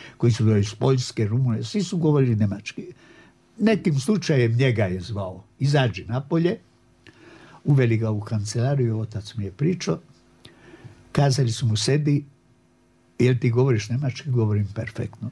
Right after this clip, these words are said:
Onaj je govorio s njim, kaže, „U redu, piši.” I on je pisao gotski.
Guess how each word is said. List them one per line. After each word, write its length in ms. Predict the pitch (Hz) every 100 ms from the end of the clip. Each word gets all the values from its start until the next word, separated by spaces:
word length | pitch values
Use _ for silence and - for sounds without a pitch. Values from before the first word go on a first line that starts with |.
| -
Onaj 220 | 147 131
je 60 | 117
govorio 380 | 104 107 98 85
s 120 | -
njim, 120 | 151
kaže, 280 | 139 120 113
„U 120 | 107
redu, 340 | 107 95 90 - -
piši.” 480 | 143 139 - 175 180 _ _ _ _ -
I 100 | 127
on 180 | 175
je 100 | 143
pisao 440 | 113 131 135 - 120
gotski. 560 | 113 110 101 - - -